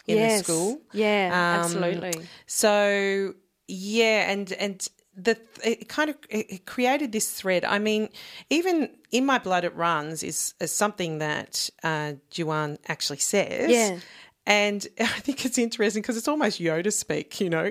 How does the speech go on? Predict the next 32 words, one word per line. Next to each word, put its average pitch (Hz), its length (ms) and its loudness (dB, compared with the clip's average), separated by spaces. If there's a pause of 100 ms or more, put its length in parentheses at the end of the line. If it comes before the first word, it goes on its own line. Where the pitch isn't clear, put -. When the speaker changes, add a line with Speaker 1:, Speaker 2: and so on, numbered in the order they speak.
Speaker 1:
"In 196 140 0
my 175 120 2
blood 165 300 0
it - 120 -4
runs." 165 520 -2
Speaker 2:
Yeah. 214 460 -2
Speaker 1:
Um, 185 420 4 (320)
'cause 226 200 -2
he 214 260 0
is, 202 220 -2
like, 175 280 2
sort 180 240 -2
of 165 60 -6
the 165 80 -4
wise 160 400 0
one, 139 320 -4
you 165 140 -4
know, 151 240 0
he's, 165 420 -6 (140)
and 190 140 2
you 262 80 2
can 262 180 2
Speaker 2:
Yeah. 190 120 0
Speaker 1:
see 240 140 4
how 214 180 4
this 180 320 -6
little, 160 400 -6 (500)
this 170 200 -4
child, 170 720 -4 (400)
um, 160 480 -2 (100)
embodies 156 580 -2
such - 480 -4